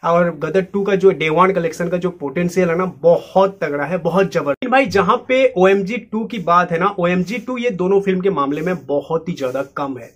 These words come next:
तकरीबन बीस हजार तक की टिकट जो है वो सोल्ड आउट हुए हैं। ओके, तकरीबन बीस हजार तक की सोल्ड आउट हुए हैं। लेकिन भाई मैं एक चीज यहाँ पे एक कहना चाहूंगा, जो कि हमेशा कहता हूँ, ऐसी फिल्मों की, मतलब ए सर्टिफिकेट फिल्मों की, मैं खास तौर पे वैसी फिल्मों की बात कर रहा हूं,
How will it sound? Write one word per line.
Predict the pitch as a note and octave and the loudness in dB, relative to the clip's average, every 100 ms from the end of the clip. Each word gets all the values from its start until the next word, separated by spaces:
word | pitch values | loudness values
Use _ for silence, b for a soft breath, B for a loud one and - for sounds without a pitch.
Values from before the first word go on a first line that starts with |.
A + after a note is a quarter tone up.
| - | -12
तकरीबन | D#3 G3+ A3 G#3+ - | -8 -6 -4 -4 -2
बीस | F#3 G3+ | -4 -2
हजार | E3 D#3 E3+ | -2 0 0
तक | E3+ - | -4 -8
की | |
टिकट | F3+ D3 D3+ | -10 -8 -8
जो | D3 D3 | -8 -6
है | D#3+ | -6
वो | G3+ | -8
सोल्ड | - C3+ | -8 -8
आउट | B2 B2 - | -6 -8 -8
हुए | B2+ | -14
हैं। | A#2 | -14
ओके, | C3+ F3+ - | -12 -10 -8
तकरीबन | - - G#3+ A3 | -8 -6 -4 -4
बीस | F3 F3 E3+ | -4 -6 -4
हजार | D3 D3 | -4 -4
तक | D3 C#3+ | -6 -10
की | |
सोल्ड | D3 C#3 C#3+ | -8 -6 -4
आउट | D3 | -2
हुए | F#3+ | -2
हैं। | |
लेकिन | C4+ D4 | -4 -2
भाई | A#3+ A3+ | 0 2
मैं | A#3 B3 B3 B B B | 2 2 0 B B B
एक | - | 0
चीज | C#4+ C4+ | 0 0
यहाँ | A#3+ A#3 | 0 0
पे | A#3+ | -2
एक | A3+ - - | -4 -6 0
कहना | F#3 G3 | 4 4
चाहूंगा, | G3 E3+ E3 | 2 0 0
जो | G3+ A3+ | -2 -2
कि | A#3 | 0
हमेशा | F#3+ F#3+ F#3 G3+ | 2 2 2 0
कहता | F3 C3+ D#3 | 0 -2 -2
हूँ, | G3 | -2
ऐसी | G3+ G3 | -4 -2
फिल्मों | C#4 G3+ D#3+ C#3 | -2 0 0 -2
की, | C3 A#2+ - | -4 -10 -4
मतलब | D#3 F3 F3+ - _ _ _ _ - | -2 -2 -2 -6 _ _ _ _ 2
ए | C#4 | 2
सर्टिफिकेट | C#4+ G#3+ G3 F#3 F3 | 4 -2 -2 -4 -4
फिल्मों | E3 D3 D3 | -4 -4 -4
की, | D3+ | -4
मैं | G#3+ | -8
खास | - E3+ E3+ | -4 -2 -2
तौर | - D#3+ | -4 -4
पे | F#3+ | -2
वैसी | F3+ D#3 | -4 -4
फिल्मों | F3 D3+ D#3 | -8 -8 -8
की | |
बात | D#3 D3 | -6 -6
कर | D#3 | -4
रहा | |
हूं, | - | -6